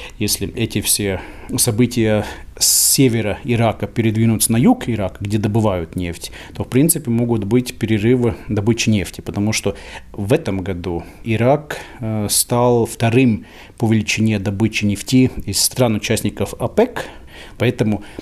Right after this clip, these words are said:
чисто с технической и теоретической стороны, действительно, если там начинаются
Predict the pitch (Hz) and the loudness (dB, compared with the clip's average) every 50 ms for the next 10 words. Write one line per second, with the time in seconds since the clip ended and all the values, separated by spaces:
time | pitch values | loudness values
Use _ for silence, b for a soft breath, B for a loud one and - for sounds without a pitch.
0 | B B B B - - - - - - 147 147 - - 120 - - - 139 123 | B B B B -20 -20 -20 -8 -2 2 2 2 2 2 0 -2 0 2 0 2
1 | - 170 220 247 - 175 - - - - - 95 90 90 - 104 - - 120 107 | 4 4 4 6 4 4 2 0 0 -4 -6 -6 -6 -6 -6 -6 -2 0 0 0
2 | 78 - - - - 107 - - - 90 - - - 95 90 92 92 92 95 92 | 0 -2 -2 -2 0 -2 -2 -2 -4 -6 -6 -4 -4 -4 -2 -2 -2 -2 -2 -4
3 | 85 82 B B B B B - 120 - - 131 123 - 113 104 101 101 104 120 | -4 -6 B B B B B -2 -2 0 2 0 0 0 0 0 0 2 2 2
4 | - - 101 - - 107 98 101 98 95 B B B B 104 - - 110 104 104 | 0 0 -4 -4 -4 -2 -2 0 -2 -4 B B B B -6 -4 0 0 0 2
5 | 101 95 92 90 - - - 98 92 | 2 0 -2 -2 -2 -2 -4 -4 -4